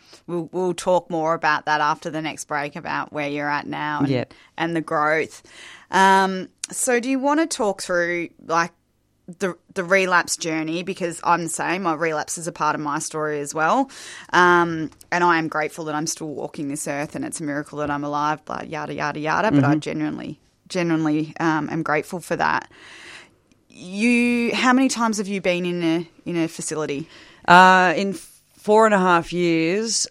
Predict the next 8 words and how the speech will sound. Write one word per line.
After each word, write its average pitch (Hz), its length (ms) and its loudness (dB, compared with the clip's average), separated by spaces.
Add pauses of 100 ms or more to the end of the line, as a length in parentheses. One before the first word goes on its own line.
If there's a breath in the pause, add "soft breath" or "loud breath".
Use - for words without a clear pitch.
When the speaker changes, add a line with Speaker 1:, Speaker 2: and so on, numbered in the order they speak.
Speaker 2:
I, 165 340 6
uh, 156 540 4 (640)
uh, 147 120 -2 (100)
eight, - 560 0
eight 170 300 2
admissions 160 600 2
into 147 640 0
rehab. 143 540 -2